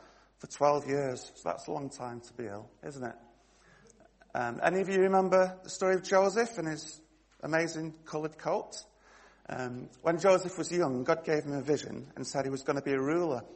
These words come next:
and people would bow down to him. But it was an awful long time before that happened. It was at least ten years, probably about thirteen years,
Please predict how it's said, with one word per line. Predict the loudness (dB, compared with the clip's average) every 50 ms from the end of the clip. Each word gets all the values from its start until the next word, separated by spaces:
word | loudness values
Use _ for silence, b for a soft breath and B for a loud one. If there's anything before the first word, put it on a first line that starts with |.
| -14
and | -12 -12 -8 -6
people | -6 -6 -6 -6 -8 -10
would | -8 -4
bow | -4 -4 -2
down | -2 -4 -4 -6 -6
to | -10 -12
him. | -12 -12 -12 -14 -14 -18 B B B B B B B B
But | -2 0
it |
was | 0 0
an | 0 2
awful | 2 2 2 0 -2 -4
long | -6 -6
time | -4 -2 -2 -2 -2
before | -2 -4 -6 -4 -4 -2
that | -2 -2 -4
happened. | -6 -6 -8 -10 -12 -12 -12 -14 -16 -16 -14
It | -12 -12
was | -12 -10 -10
at | -12 -12 -12 -16 -20 _ -8
least | -6 -4 -4 -4 -6 -8 -6
ten | -6 -4 -4
years, | -4 -4 -4 -4 -4 -6
probably | -6 -6 -6 -4 -4 -4
about | -4 -2 -4 -4 -6 -8 -8
thirteen | -8 -8 -8 -8 -10 -10 -10 -8
years, | -8 -6 -8 -8 -10 -12 -14 -18